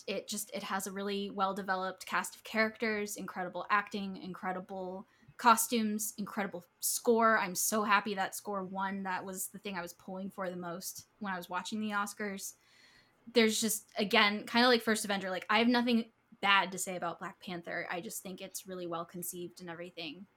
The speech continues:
Um, and it stands on its own as a good film. You don't have to know the comics going in. You don't have to know the other M C U things going on to watch that movie. So I think that's really important. Um,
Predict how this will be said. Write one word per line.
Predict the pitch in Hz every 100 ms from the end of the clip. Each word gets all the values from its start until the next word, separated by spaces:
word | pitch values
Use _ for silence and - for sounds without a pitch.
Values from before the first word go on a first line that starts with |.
| -
Um, | 175 160 175
and | 190
it | -
stands | - 190 190
on | 185
its | 180 - 202
own | 190 180 175
as | 185 185 - - _ _
a | 202
good | - 202 180
film. | - 185 185 190
You | 190
don't | 190 196
have | 208 190
to | 190
know | 185 180
the | 180
comics | - 180 170 -
going | 180 180
in. | 180
You | 170
don't | 170 196
have | 208
to | 214
know | 202 185 185 185 -
the | 208
other | 196 196 196
M | 208
C | - 185
U | 180 185
things | 190 190
going | - 190 180
on | 185 190 196 202 _
to | 220
watch | 202 -
that | 196 214
movie. | 196 196 190 - _ _ _ _ _
So | - 208
I | 208
think | 214 202
that's | 190 190 - - -
really | 208 190
important. | 170 190 175 165 156 - _ _ _ _ _ -
Um, | 202 190 180 180